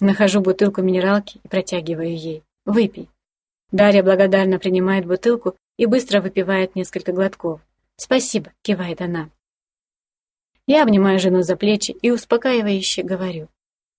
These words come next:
"Мы в этом вместе, Даша. Если будет совсем плохо, не молчи, поняла?" "Угу", устало прикрывая глаза, кивает она. "Мам, папа, нам пора",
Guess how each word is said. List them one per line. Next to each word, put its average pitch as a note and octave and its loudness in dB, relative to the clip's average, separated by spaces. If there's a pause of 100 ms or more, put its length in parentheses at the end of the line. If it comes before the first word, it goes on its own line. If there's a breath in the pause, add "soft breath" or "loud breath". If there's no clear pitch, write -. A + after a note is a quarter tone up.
(160)
"Мы D#4+ 4
в C4+ 4
этом G#3 2
вместе, F3+ -2
Даша. D#3 -8 (460)
Если B3 2
будет C#4 0
совсем C4+ 0
плохо, F3+ -2
не G3 0
молчи, A#3 -2
поняла?" A#3 -6 (500)
"Угу", A#3 4 (240)
устало G3+ 2
прикрывая F#3+ 0
глаза, F#3+ 0
кивает F3 -8
она. E3 -8 (500)
"Мам, A#3+ 2
папа, B3+ 0
нам A3+ -2
пора", B3+ 0